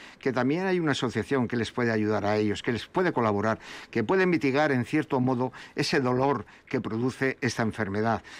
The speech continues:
Porque a veces te preguntan, ¿quién sufre más, si el enfermo o el cuidador fa-, personal? Yo no sabría decir, yo solamente sé decir que cuando cuidé a mi esposa durante trece años como cuidador especial, pues fueron trece años muy bonitos, fueron trece años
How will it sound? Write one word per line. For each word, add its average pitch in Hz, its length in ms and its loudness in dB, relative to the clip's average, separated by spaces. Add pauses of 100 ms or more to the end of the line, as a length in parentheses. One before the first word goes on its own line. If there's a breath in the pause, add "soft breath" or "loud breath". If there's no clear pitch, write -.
(100)
Porque 147 220 -2
a 151 40 2
veces 190 300 0
te 139 80 -2
preguntan, 113 580 0 (200 loud breath)
¿quién 180 180 2
sufre 131 340 0
más, 113 360 0 (120)
si - 180 -4
el 127 100 2
enfermo 160 560 0
o 117 80 2
el 113 100 0
cuidador 120 440 0
fa-, - 160 -8
personal? 120 600 0 (420 loud breath)
Yo 185 120 0
no 220 80 2
sabría 127 320 0
decir, 110 400 0 (180 loud breath)
yo 120 160 0
solamente 143 480 0
sé 151 160 0
decir 147 300 0
que 120 160 -2
cuando 110 340 -2
cuidé 107 300 0
a 139 40 2
mi 139 120 2
esposa 151 320 -4
durante 107 440 -2
trece 139 340 0
años 147 240 0
como 107 200 0
cuidador 104 380 -2
especial, 143 420 0 (380 loud breath)
pues 123 120 -2
fueron 165 280 -2
trece 113 240 0
años 101 200 0
muy 104 140 0
bonitos, 107 380 -2
fueron 131 260 2
trece 143 400 0
años 147 240 0